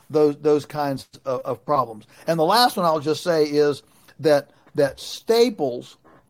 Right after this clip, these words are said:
staples did not get moved very far, very far. Now, now from antiquity, we've had the spice trade,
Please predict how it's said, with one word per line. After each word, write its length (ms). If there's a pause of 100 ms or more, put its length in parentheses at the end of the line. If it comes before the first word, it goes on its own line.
(160)
staples 600
did 140
not 220 (120)
get 140
moved 300
very 280
far, 340 (160)
very 240
far. 280 (140)
Now, 240 (240)
now 200
from 240
antiquity, 760 (300)
we've 200
had 240
the 80
spice 480
trade, 640